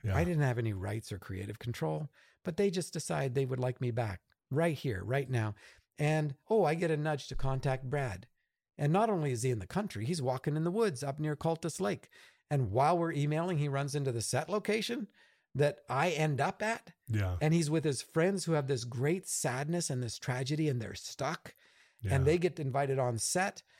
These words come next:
Speaker 2: and they get to sit in Video Village, and these are the scenes that we get to watch shot, and it got them
Speaker 1: So
Speaker 2: unstuck,
Speaker 1: wild.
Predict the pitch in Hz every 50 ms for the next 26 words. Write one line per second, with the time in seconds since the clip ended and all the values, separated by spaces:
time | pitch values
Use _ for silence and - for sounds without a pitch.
0 | _ _ _ _ _ - 143 147 147 175 180 165 160 - - 113 - - - 175
1 | 175 175 - - 147 135 135 120 139 147 147 139 135 127 113 113 135 156 185 190
2 | 175 156 160 - 123 117 104 107 135 147 165 160 165 143 139 127 - - - -
3 | 156 151 170 185 185 147 151 120 117 120 135 143 160 151 - - 123 117 127 131
4 | 123 - - - - - - - 110 98 123 151 180 196 - - _ _ _ _
5 | _ _ _ _ _ _ _ _ _ _ _ - 131 135 143 143 139 135 143 147
6 | 156 - - 180 165 156 160 165 165 165 - - 107 101 98 - 107 87 87 90
7 | 87